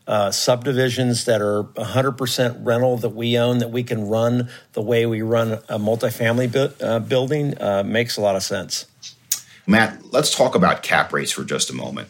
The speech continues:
Speaker 2: Uh, multifamily cap rates for the best product out there are squarely in the threes, and it, and yes, a few have traded with a two handle on it. Um, is that sustainable? Uh, in, in the environment that we're in today? A lot of people talk about inflation,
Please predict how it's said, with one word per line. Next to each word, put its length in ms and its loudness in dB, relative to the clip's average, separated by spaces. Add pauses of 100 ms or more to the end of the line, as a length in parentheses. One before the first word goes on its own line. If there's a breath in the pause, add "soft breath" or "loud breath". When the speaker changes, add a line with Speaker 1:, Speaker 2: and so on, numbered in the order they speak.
Speaker 2:
Uh, 140 -8
multifamily 640 2
cap 240 2
rates 160 2
for 100 -6
the 80 -4
best 320 0
product 360 0
out 240 -2
there 280 -2 (460 loud breath)
are 240 4
squarely 600 4
in 100 2
the 60 -2
threes, 680 -2
and 180 -6
it, 140 -4
and 260 -4
yes, 260 2
a 40 -14
few 200 0
have 120 -2
traded 240 -2
with 100 -6
a 40 -8
two 200 -4
handle 360 -10
on 160 -12
it. 80 -16 (540 loud breath)
Um, 400 4 (440)
is 100 6
that 160 6
sustainable? 760 2 (220 soft breath)
Uh, 180 2
in, 280 4
in 260 6
the 120 6
environment 600 4
that 120 4
we're 160 0
in 160 6
today? 720 4
A 40 -8
lot 120 -2
of 60 -2
people 200 0
talk 200 0
about 220 2
inflation, 800 0